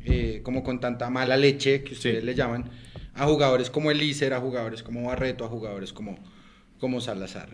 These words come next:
Speaker 1: Yo, yo por lo menos lo que sí espero de estos tres jugadores en especial, y le sumo otra vez a, a Vanguero, es un cambio de actitud. Muchachos,
Speaker 2: Sí. Sí,
Speaker 1: no,
Speaker 2: sí, sí, de
Speaker 1: no,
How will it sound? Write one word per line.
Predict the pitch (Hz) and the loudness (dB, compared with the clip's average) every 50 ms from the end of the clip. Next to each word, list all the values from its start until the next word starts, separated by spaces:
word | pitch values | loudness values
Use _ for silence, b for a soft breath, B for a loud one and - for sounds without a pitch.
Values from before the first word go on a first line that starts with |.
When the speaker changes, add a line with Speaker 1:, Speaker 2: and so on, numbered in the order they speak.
| - 120 | 4 6
Speaker 1:
Yo, | 117 131 143 151 165 170 170 175 170 156 | 6 2 4 6 6 6 6 6 4 4
yo | 151 156 | 2 2
por | 156 185 | 2 4
lo | 196 | 4
menos | 185 160 147 147 156 | 4 4 2 2 2
lo | 170 170 | 0 0
que | 170 156 | -2 -4
sí | 139 - - 143 143 | -8 -6 -6 -4 -4
espero | 139 143 143 151 156 156 160 160 | -4 -4 -2 -4 -2 0 0 0
de | 156 139 | 2 0
estos | 127 - - 135 120 - | 0 -2 -8 -14 -14 -10
tres | - 147 147 139 | -4 -4 -4 -2
jugadores | 143 143 147 139 127 117 117 117 | -2 -2 -2 -2 -2 -2 -4 -6
en | 131 131 | -6 -8
especial, | 139 139 - 135 - 120 110 107 | -8 -8 -8 -8 -6 -6 -6 -6
y | 120 | -6
le | 120 123 110 101 | -4 -4 -6 -6
sumo | 120 - 143 139 135 120 | -6 -4 -4 -2 -2 -2
otra | 110 117 117 92 - - | -4 -6 -6 -10 -10 -10
vez | 110 107 - - | -12 -14 -16 -16
a, | - - 73 - - - 90 | -16 -18 -18 -18 -16 -12 -10
a | 95 | -6
Vanguero, | 104 117 131 131 135 117 90 - - b b b b b b b b b b b b b b b b | -6 -4 -2 -2 -2 -4 -4 -8 -12 b b b b b b b b b b b b b b b b
es | - 143 139 | -8 -4 -2
un | 160 160 | -2 -2
cambio | 156 - 170 160 160 156 160 160 | 0 0 0 0 0 0 0 0
de | 156 156 | 0 0
actitud. | 147 135 - - 123 101 - 101 90 - - - - - b b b b b b b | 0 -2 -2 -6 -8 -8 -10 -12 -12 -12 -14 -20 -20 -20 b b b b b b b
Muchachos, | 147 143 185 185 - 190 175 - - - - - - | -2 2 2 4 4 4 2 2 -2 -8 -10 -10 -4
Speaker 2:
Sí. | - | 4
Sí, | - 139 196 | 6 8 8
Speaker 1:
no, | 208 | 8
Speaker 2:
sí, | 214 120 | 6 4
sí, | - - 120 | 2 0 0
de | - | 4
Speaker 1:
no, | 202 | 6